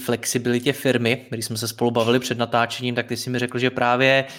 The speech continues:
ta flexibilita je jedním z hlavních důvodů, proč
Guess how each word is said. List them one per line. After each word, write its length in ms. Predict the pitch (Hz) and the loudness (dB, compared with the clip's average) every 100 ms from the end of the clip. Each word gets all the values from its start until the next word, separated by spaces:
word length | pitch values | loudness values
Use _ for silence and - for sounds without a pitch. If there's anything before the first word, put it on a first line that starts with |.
| - _ | -20 _
ta 60 | - | -4
flexibilita 1000 | - 135 - 175 143 127 123 110 107 117 | 0 0 0 -2 0 0 0 0 0 0
je 240 | 120 117 | 0 0
jedním 280 | 117 123 127 | 0 -2 -6
z 80 | 123 | -2
hlavních 320 | 120 127 131 | -2 -2 -2
důvodů, 400 | 127 123 127 127 | 0 2 2 2
proč 280 | 127 127 | 0 -6